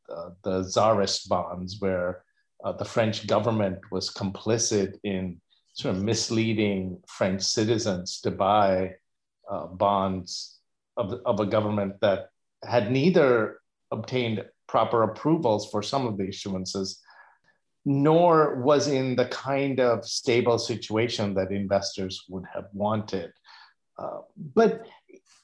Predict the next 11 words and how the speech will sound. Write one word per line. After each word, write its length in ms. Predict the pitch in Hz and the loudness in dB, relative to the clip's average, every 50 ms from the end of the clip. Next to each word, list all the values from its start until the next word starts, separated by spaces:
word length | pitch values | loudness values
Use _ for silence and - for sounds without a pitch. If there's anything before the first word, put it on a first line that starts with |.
| _ _ _ _ _ _ _ _ _ _ _ - | _ _ _ _ _ _ _ _ _ _ _ 2
you 100 | 190 240 | 4 6
know, 180 | 262 240 220 190 | 8 8 6 4
th-, 260 | 196 - - 175 143 | 4 2 0 2 4
this 240 | 175 165 170 - - | 4 4 4 0 -2
question 580 | - - - 214 208 - - - 214 202 196 | -4 -2 0 0 2 2 0 -2 0 2 2
of 260 | 185 165 151 - - - | 4 2 0 -2 -6 -4
government 440 | - - - 160 151 139 135 127 110 | -4 -2 -2 0 0 0 0 -2 0
responsibility 1000 | 117 113 110 - - 120 113 117 110 - - 101 95 110 117 120 117 101 110 104 98 | -2 -2 -2 0 2 2 2 2 0 -2 -2 0 0 0 0 2 0 0 0 -2 -2
for 500 | - - - 110 104 101 95 95 95 - | -4 -8 -8 -6 -4 -2 -2 -2 -4 -6
historical 920 | - - 135 120 - - - 160 147 139 143 135 127 - - 123 107 101 - - | -8 -6 -4 -2 -2 -2 0 2 2 4 4 4 2 2 2 0 0 0 0 2
ills, 540 | 123 123 117 110 101 95 90 - - - | 2 2 4 2 0 -2 -4 -6 -10 -16